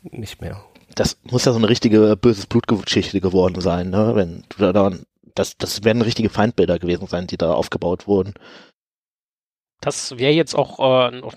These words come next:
Speaker 3: die anschließende Frage dazu. Also nun hat man sich schon gegenseitig die Köpfe eingeschlagen, so beide Seiten sind vermutlich nicht so richtig zufrieden mit der Situation.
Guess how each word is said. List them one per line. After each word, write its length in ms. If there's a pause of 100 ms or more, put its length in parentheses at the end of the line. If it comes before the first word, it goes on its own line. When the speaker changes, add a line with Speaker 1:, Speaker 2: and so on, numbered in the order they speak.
Speaker 3:
die 100
anschließende 460
Frage 540
dazu. 500 (380)
Also 180
nun 240
hat 160
man 80
sich 140
schon 160
gegenseitig 520
die 120
Köpfe 280
eingeschlagen, 640
so 120
beide 280
Seiten 300
sind 180
vermutlich 380
nicht 140
so 140
richtig 500
zufrieden 480
mit 160
der 60
Situation. 680